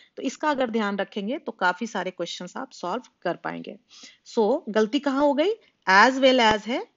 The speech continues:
तो फर्स्ट सब्जेक्ट है प्राइवेसी और ये है सिंगुलर, तो यहाँ पे is होना चाहिए।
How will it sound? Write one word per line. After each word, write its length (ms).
तो 60
फर्स्ट 380
सब्जेक्ट 500
है 60
प्राइवेसी 680
और 420
ये 140
है 160
सिंगुलर, 520
तो 60
यहाँ 280
पे 260
is 200
होना 260
चाहिए। 280